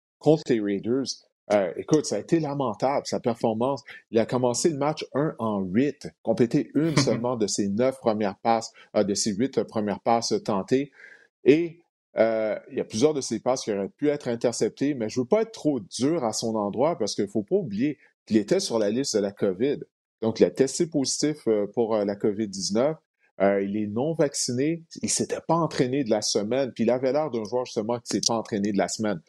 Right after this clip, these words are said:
Speaker 1: lorsqu'il a joué contre les Raiders. Donc, euh, je veux pas trop, euh, être dur en son endroit, mais il a besoin de connaître un bon match, même si c'est juste contre Jacksonville, juste pour sa confiance, puis pour la confiance de ses coéquipiers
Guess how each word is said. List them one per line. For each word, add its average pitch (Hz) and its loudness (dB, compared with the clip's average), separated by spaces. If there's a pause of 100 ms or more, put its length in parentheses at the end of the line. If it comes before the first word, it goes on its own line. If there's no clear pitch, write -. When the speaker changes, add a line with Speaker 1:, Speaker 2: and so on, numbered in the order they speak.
(220)
Speaker 1:
lorsqu'il 110 2
a 101 -2
joué 120 -4
contre 110 -2
les 101 0
Raiders. 101 0 (380)
Donc, 120 2
euh, 107 0
je 107 -4
veux 104 -4
pas 139 2
trop, 147 -4 (300)
euh, 95 2
être 101 0
dur 123 0
en 110 0
son 117 -2
endroit, 107 2
mais 101 -2
il 107 2
a 135 4
besoin 139 0
de 160 -10
connaître 127 0
un 113 2
bon 104 -2
match, 117 -2
même 101 -2
si - 0
c'est 127 0
juste 123 -6
contre 104 -4
Jacksonville, 107 0 (260)
juste 160 2
pour 92 -10
sa 117 -2
confiance, 135 -2
puis 107 -4
pour 117 0
la 117 2
confiance 117 -4
de 107 0
ses 101 -2
coéquipiers 117 -2